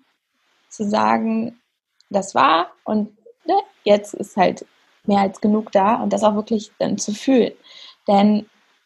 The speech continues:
ich hatte mal, das, also das habe ich auch gestern, ähm, gepostet,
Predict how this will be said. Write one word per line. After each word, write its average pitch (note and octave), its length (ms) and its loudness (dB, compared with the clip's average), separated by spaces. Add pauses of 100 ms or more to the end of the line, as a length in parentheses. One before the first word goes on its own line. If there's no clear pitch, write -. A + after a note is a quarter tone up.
(260)
ich A3 120 2
hatte D4 180 2
mal, C4 220 4
das, A#3+ 100 -6
also G#3+ 200 2
das G#3 80 -6
habe A3 100 -2
ich G#3+ 100 -8
auch G#3 80 -12
gestern, B3 600 -2
ähm, - 360 -4
gepostet, A3+ 640 -2